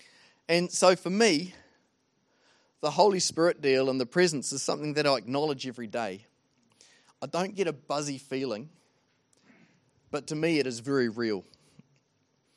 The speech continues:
At work, the guys say when I'm not in the office, it has a very different feel.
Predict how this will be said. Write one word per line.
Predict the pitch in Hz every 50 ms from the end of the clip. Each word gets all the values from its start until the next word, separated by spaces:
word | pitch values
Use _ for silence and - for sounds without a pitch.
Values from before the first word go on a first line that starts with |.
| _ _ - _ _ _ _ _ _
At | - 151 -
work, | 160 165 175 185 175 -
the | 143 147
guys | 131 165 160 160 156 147 135 -
say | - - 143 143 147
when | 139 143 143 139 135 131 - -
I'm | 127 135 143 147
not | 147 135 -
in | 131
the | 131 135
office, | 139 143 - 170 165 - - - - - _ _
it | - 131
has | 131 120 120
a | 107
very | 131 127 127 120
different | 113 107 - 123 113 -
feel. | - 135 127 117 101